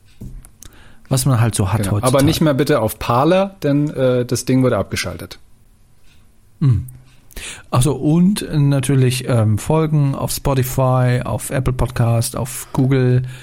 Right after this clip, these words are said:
Speaker 1: Podcast, äh, und eine Rezension hinterlassen, da wo es geht.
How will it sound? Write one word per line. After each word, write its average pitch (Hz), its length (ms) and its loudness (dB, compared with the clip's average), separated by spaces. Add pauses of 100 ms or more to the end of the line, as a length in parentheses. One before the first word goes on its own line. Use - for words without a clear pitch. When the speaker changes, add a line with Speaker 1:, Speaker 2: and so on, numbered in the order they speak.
(1600)
Speaker 1:
Podcast, 135 720 0 (680)
äh, 123 360 2
und 127 300 -2
eine 120 100 -2
Rezension 113 460 0
hinterlassen, 110 520 0
da 104 200 2
wo 110 80 0
es - 120 -4
geht. - 340 -8